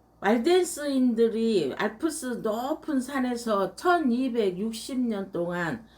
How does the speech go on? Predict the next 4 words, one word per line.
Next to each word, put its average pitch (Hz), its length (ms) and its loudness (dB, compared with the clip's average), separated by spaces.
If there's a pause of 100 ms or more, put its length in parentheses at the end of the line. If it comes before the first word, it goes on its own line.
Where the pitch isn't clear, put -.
(380)
진리를 277 580 2
보존했지만 220 1160 -4
대부분의 226 640 -2
사람들은 208 880 -2